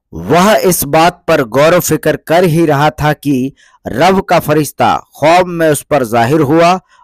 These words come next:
और फरमाया, "यूसुफ बिन दाऊद, मरियम से शादी करके उसे अपने घर ले आने से मत डर, क्योंकि पैदा होने वाला बच्चा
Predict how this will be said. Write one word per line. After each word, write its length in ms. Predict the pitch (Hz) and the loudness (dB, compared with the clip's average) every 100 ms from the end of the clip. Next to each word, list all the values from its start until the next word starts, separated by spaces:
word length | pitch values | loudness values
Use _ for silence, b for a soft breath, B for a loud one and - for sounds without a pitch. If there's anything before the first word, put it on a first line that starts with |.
| b | b
और 160 | 123 139 | -2 0
फरमाया, 680 | 147 160 175 175 131 71 - _ _ - | -2 -2 2 2 2 -2 -8 _ _ -2
"यूसुफ 420 | 147 190 - 196 | 0 0 0 0
बिन 340 | 139 160 165 147 | 0 -2 -2 0
दाऊद, 360 | 135 143 107 - _ _ | 2 2 -2 -8 _ _
मरियम 500 | 95 131 170 214 220 | -4 -2 0 0 -2
से 220 | 196 185 | -4 -4
शादी 400 | 170 151 143 160 | -2 -2 0 0
करके 400 | 165 147 143 156 | -2 -4 -2 -2
उसे 340 | 147 123 - 143 | -2 -4 -4 -4
अपने 440 | - 117 127 127 | -4 -8 -6 -8
घर 300 | 104 123 151 | -4 -4 -2
ले 180 | 131 120 | -2 0
आने 340 | 107 113 143 | 0 -2 -6
से 340 | 139 110 101 95 _ _ _ | -6 -6 -8 -10 _ _ _
मत 320 | 101 135 143 | -4 -2 -2
डर, 320 | 131 110 73 - _ _ _ | -2 -2 -2 -10 _ _ _
क्योंकि 240 | 180 180 | -4 -2
पैदा 380 | 180 156 156 175 | -2 0 0 2
होने 300 | 151 143 156 | 0 0 0
वाला 240 | 151 147 139 | 0 0 0
बच्चा 560 | 123 - - 131 87 | -2 -4 -2 0 0